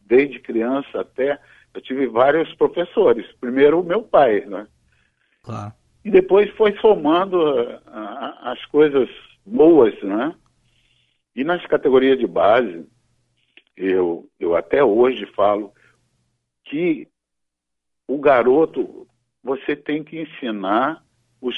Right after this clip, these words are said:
Speaker 1: fundamentos. Você ensinando os fundamentos, e somando a técnica, ele vai ser um grande jogador de futebol.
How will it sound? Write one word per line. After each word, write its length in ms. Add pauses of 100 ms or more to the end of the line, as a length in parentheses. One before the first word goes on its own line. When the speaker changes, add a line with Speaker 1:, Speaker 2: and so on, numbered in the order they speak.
(100)
Speaker 1:
fundamentos. 920 (460)
Você 240
ensinando 540
os 80
fundamentos, 840 (800)
e 180 (140)
somando 480
a 60
técnica, 640 (800)
ele 220
vai 240
ser 80
um 120
grande 320
jogador 400
de 120
futebol. 520